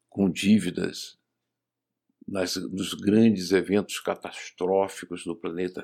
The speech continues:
Terra, né? A Primeira e a Segunda Guerra Mundial, as grandes ditaduras, né? Na China, na Rússia, que levaram milhares à morte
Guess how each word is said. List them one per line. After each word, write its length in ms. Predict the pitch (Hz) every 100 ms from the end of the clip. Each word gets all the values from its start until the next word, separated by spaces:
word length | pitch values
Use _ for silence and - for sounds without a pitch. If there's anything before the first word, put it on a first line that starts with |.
| -
Terra, 540 | 85 95 92 92 78 _ _ _ _ _ _ _ _ _ _
né? 300 | - 98 98 _ _ _ -
A 60 | -
Primeira 760 | 90 85 92 98 92 85 - _ _ _
e 80 | 87
a 40 |
Segunda 440 | - 87 85 92 82
Guerra 340 | 85 85 80
Mundial, 880 | 82 85 - 78 90 90 90 82 76 _ _ _ _ _ _ _ _ _ _ _ _ -
as 220 | 90 -
grandes 400 | 90 92 87 82
ditaduras, 1040 | 80 85 87 80 87 87 101 104 82 -
né? 280 | 87 110 127 - _ _ _ -
Na 120 | 82
China, 880 | - - 90 104 107 101 90 85 - _ _ _
na 140 | - 73
Rússia, 880 | - 95 107 107 98 - - - - _ _ -
que 80 | 92
levaram 400 | 87 87 92 95
milhares 760 | 92 87 92 95 98 98 85
à 80 | 90
morte 720 | 87 95 101 - - -